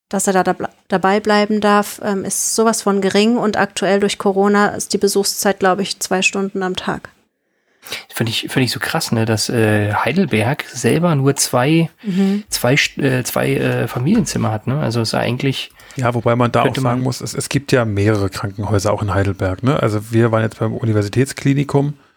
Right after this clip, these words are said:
Speaker 3: ähm, weil ja aufgrund auch der Problematik, die wir jetzt gerade angedeutet haben und in diversen Podcasts vorher schon mal besprochen haben, uns nur ein Krankenhaus in Frage kommt, wo eine Kinderklinik direkt dabei ist.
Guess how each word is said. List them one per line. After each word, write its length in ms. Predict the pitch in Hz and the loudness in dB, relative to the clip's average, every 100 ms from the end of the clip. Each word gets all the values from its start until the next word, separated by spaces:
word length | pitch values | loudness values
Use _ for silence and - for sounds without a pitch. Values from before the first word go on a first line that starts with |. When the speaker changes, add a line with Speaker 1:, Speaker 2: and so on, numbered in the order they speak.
| _ _ _ | _ _ _
Speaker 3:
ähm, 340 | 120 113 107 98 | 0 2 0 2
weil 200 | 107 110 | 2 4
ja 140 | 113 | 4
aufgrund 440 | 113 113 - 120 - | 2 -2 2 0 2
auch 120 | 113 | 0
der 120 | 117 | 0
Problematik, 680 | - 113 107 107 113 123 117 | 0 2 2 4 2 2 0
die 140 | 113 | 0
wir 80 | 107 | 0
jetzt 100 | 104 | 0
gerade 220 | - 104 | 0 2
angedeutet 360 | 110 156 135 123 | 2 2 2 2
haben 160 | 127 123 | 0 0
und 200 | 120 110 | -2 -2
in 100 | 107 | -2
diversen 460 | 101 104 107 117 | 2 2 2 -2
Podcasts 400 | - 120 - 110 | -2 -6 -2 -2
vorher 160 | - 113 | 0 -2
schon 140 | - | 0
mal 40 | 107 | 0
besprochen 360 | 107 - 110 | 0 -2 -2
haben, 240 | 107 113 113 | 0 0 0
uns 320 | 113 - - | -2 -2 0
nur 160 | 117 117 | 2 2
ein 80 | |
Krankenhaus 480 | 113 120 120 113 113 | 2 -2 0 2 2
in 80 | 107 | 0
Frage 320 | - 110 113 | -2 0 0
kommt, 260 | - 113 104 | 2 -2 2
wo 80 | 107 | 0
eine 120 | 104 | 2
Kinderklinik 640 | - 123 117 - 117 113 | 0 0 0 0 0 2
direkt 280 | 107 104 101 | 0 -2 0
dabei 300 | 101 90 110 | 0 2 2
ist. 240 | 160 175 | 2 -2